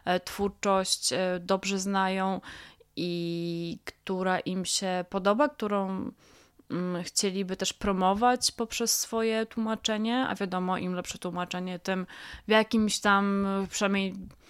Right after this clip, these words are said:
chociaż w niewielkim stopniu, e, lepsza promocja tego twórcy. Mm, no to właśnie, to jest to ogromna motywacja do lepszej pracy,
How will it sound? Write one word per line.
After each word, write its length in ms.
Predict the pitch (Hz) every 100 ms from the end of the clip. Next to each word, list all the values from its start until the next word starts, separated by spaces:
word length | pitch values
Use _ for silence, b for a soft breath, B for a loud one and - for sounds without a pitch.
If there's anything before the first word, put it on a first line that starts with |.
| B
chociaż 340 | - 226 214 196
w 60 |
niewielkim 520 | 196 190 202 202 190 185
stopniu, 680 | - 180 - 185 180 180 -
e, 200 | 180 180
lepsza 300 | 196 - 196
promocja 720 | 196 196 190 - 185 170 175
tego 240 | 185 185
twórcy. 480 | 180 175 170 - 339 - B B B B -
Mm, 440 | - 233 240 240 254
no 100 | 294
to 100 | 320
właśnie, 260 | 269 233
to 80 | 226
jest 120 | 240
to 100 | -
ogromna 420 | 233 226 240 226
motywacja 720 | 220 208 208 202 202 - 208 196
do 600 | 185 190 190 185 185 185
lepszej 360 | 196 196 - 202
pracy, 460 | 190 180 - -